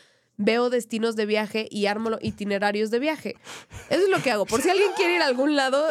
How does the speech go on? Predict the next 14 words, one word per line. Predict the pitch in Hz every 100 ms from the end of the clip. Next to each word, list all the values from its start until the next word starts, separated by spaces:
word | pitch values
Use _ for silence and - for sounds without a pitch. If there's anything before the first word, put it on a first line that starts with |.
| 302
yo | 233 269
le | 277
puedo | 254 269
armar | 262 247 226
todo | 233 226
su | 226 240
viaje | 202 220 226
completo. | 208 190 202 196 170
Lo | 202
hago | 226
en | 247
las | 220 202
noches. | 185 - - - - - - _
Pero, | 294 302 320 294 277 370